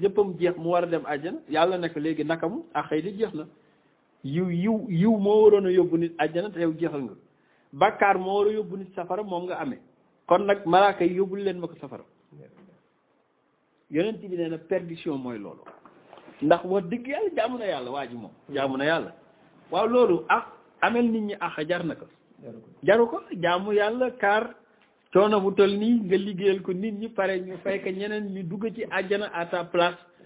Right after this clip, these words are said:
Speaker 1: Jullit war na ko wottu. Moo tax mu ne, "Wamal ilaahu déet Yàlla bi dalaamil abdi di tooñ jaam, hum ñoom nag yazlimuuna ñooy tooñ, tooñ anfusan seen bopp, xalluubu ñooy wor seen bopp.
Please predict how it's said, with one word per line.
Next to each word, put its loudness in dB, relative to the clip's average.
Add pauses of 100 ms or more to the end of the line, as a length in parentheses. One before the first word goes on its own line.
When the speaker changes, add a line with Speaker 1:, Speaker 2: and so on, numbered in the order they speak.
(380)
Speaker 1:
Jullit -2
war 0
na -4
ko -4
wottu. -10 (1080)
Moo 4
tax 2
mu 0
ne, -2
"Wamal -2
ilaahu 0
déet 0
Yàlla 2
bi -6
dalaamil 0
abdi -8
di -8
tooñ 0
jaam, 0
hum 0
ñoom -4
nag -2
yazlimuuna 0
ñooy -4
tooñ, -2 (180)
tooñ 2
anfusan -6
seen -4
bopp, -6 (140)
xalluubu 2 (640)
ñooy 0
wor 0
seen -6
bopp. -12